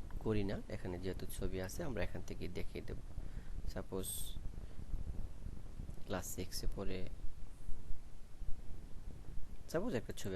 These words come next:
আমরা এখানে দিলাম, এটা সেট ফিচার ইমেজ, পাবলিশ। তাহলে ষষ্ঠ শ্রেণীর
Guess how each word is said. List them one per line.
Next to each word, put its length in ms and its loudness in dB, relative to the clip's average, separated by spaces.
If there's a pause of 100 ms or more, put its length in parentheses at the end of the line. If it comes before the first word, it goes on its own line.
আমরা 120 -2
এখানে 240 -4
দিলাম, 240 -4
এটা 220 -4 (540)
সেট 200 -2 (100)
ফিচার 280 -8
ইমেজ, 420 -8 (2750)
পাবলিশ। 560 -4 (680)
তাহলে 360 -2
ষষ্ঠ 360 -4
শ্রেণীর 460 0